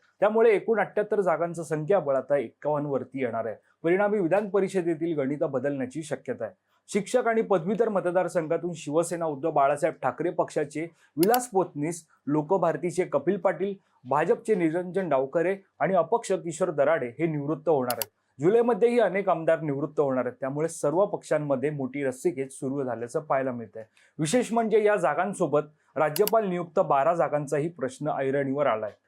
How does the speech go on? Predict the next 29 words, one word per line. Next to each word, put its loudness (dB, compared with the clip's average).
कारण 0
राज्यात 0
महाविकास 0
आघाडीचे 0
सरकार 0
असताना -2
राज्यपालांनी -2
महाविकास -2
आघाडीच्या -2
बारा 2
नावांना -2
मंजुरी -4
दिलेली -6
नव्हती, -8
त्यामुळे 2
अजूनही 0
यावर 0
निर्णय -2
झालेला -4
नाही. -6
शिवाय 4
न्यायालयातही 4
हे 0
प्रकरण -2
असून -6
विधानसभा 0
निवडणुकीपर्यंत -4
यावर -2
निर्णय -4